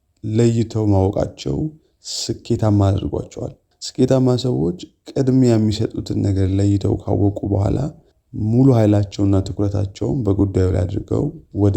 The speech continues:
ስኬት ያመጡታል። እነዚህ ስኬታማን ሰዎች ስኬታማ ያደረጉ ልማዶች ናቸው። በህይወትህ ማየት የምትፈልገውን ያንን ስኬት ለማየት፣ ማምጣት የምትፈልገውን ያንን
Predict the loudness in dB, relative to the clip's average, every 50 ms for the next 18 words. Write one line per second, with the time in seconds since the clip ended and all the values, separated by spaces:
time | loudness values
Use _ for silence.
0 | 0 -2 -4 -6 -12 -14 -12 -12 -12 -10 -8 -8 -8 -8 -8 -10 -12 -14 -18 -18
1 | -18 -18 _ _ _ _ _ _ _ _ -2 2 2 2 2 2 0 -4 -4 -8
2 | -12 _ _ _ _ _ -14 -12 -10 -10 -6 -4 -2 0 0 0 2 2 2 2
3 | 2 0 -2 -4 -4 -4 -4 -4 -6 -6 -8 -10 -6 -4 -2 0 0 0 0 0
4 | 0 0 0 2 2 2 2 0 0 0 -2 -4 -6 -8 -14 _ _ _ -2 0
5 | 2 4 4 2 2 0 -4 -6 -8 -8 -8 -8 -10 -14 -20 -20 _ _ _ _
6 | _ _ _ _ -8 -4 -2 0 2 2 0 0 -4 -6 -10 -14 -16 -14 _ -2
7 | 0 2 2 2 2 0 -2 -2 -2 -4 -4 -8 -10 -8 -6 -6 -4 -2 0 2
8 | 2 2 2 0 0 -2 -4 -6 -8 -12 -12 -12 -12 -12 -10 -8 -4 -2 0 2
9 | 2 2 2 0 -2 -4 -8 -12 _ _ _ _ _ _ _ _ _ _ -4 -2
10 | 0 0 2 0 0 0 0 -2 -2 -2 -4 -4 -2 0 0 2 2 2 4 4
11 | 2 2 2 2 0